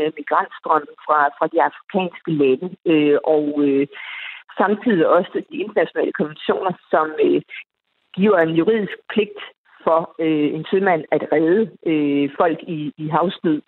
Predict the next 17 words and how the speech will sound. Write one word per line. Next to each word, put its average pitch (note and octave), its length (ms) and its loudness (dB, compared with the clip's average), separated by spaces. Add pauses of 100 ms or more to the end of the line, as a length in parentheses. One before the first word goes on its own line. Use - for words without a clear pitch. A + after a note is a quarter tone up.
(540)
Øh, D#3 360 2 (160)
derudover E3 360 4
er C#3+ 60 2
der C#3 60 4 (100)
også - 120 -4
en D3+ 120 -4
moralsk E3 280 2
forpligtelse, D#3+ 440 -6
hvis D3 240 -8
man C3+ 80 0
er C3+ 60 4
en C#3 200 -2
ansvarlig D#3+ 420 0
sømand D#3 360 0
og C#3 80 0
et C3+ 160 2
ansvarligt D3 400 -2